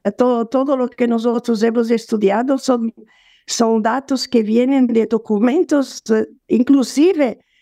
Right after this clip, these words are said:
de la, del, del momento en que las cosas se dieron, ¿no? Por e-,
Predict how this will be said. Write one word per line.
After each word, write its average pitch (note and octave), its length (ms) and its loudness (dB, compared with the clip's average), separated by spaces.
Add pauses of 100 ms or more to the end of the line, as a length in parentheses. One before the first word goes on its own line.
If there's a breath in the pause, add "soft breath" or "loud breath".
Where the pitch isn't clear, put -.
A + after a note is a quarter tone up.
(200)
de A3+ 260 0
la, G#3 360 0
del, G3+ 360 0
del G#3+ 180 0
momento B3+ 480 2
en B3 80 -2
que A#3 120 -2
las G#3+ 240 -4
cosas B3 440 -2
se G#3+ 120 0
dieron, B3 380 0
¿no? A#3+ 320 -4
Por A#3 120 0
e-, A#3 140 -6